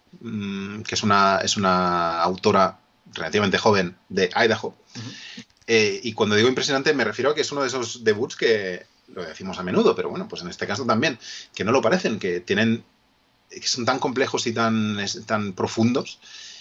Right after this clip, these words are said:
Speaker 1: que, que no lo parecen. Am, la cosa es, eh, que cuenta la historia de una, de un núcleo familiar, digamos.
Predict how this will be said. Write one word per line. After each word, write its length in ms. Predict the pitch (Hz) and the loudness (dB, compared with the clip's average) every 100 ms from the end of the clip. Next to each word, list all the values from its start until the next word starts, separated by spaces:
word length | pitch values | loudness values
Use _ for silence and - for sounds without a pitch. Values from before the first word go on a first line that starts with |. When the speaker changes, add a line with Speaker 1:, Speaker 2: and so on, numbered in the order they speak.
| - - _ - | -20 -20 _ 2
Speaker 1:
que, 500 | 113 107 98 98 - | 4 6 6 2 0
que 100 | 113 | 0
no 60 | 127 | 2
lo 100 | 151 | 4
parecen. 420 | 127 139 104 90 _ _ _ _ _ _ - | 2 0 -4 -6 _ _ _ _ _ _ -2
Am, 540 | 127 117 113 110 110 _ _ _ _ _ _ _ - - | 0 2 0 -2 -4 _ _ _ _ _ _ _ -20 -6
la 240 | 135 127 | -2 0
cosa 300 | 151 143 180 | 0 0 2
es, 400 | 185 196 - - - | 2 0 -4 -8 -8
eh, 600 | 120 104 101 98 95 - _ _ _ _ _ _ | -4 -2 -4 -4 -8 -12 _ _ _ _ _ _
que 300 | - 117 95 _ | -6 -6 -6 _
cuenta 240 | 123 - | -2 2
la 80 | 175 | 2
historia 320 | 180 - 196 | 2 2 2
de 60 | 190 | 2
una, 1080 | 127 135 127 113 104 101 95 90 87 90 - | 0 -2 -2 -2 -2 -4 -4 -4 -6 -8 -10
de 240 | 117 107 104 | -10 -4 -2
un 160 | 120 | 0
núcleo 380 | 135 123 127 117 | 0 2 4 4
familiar, 440 | 113 107 104 147 190 | 2 0 4 4 4
digamos. 520 | 123 175 247 - | 2 -2 -4 -12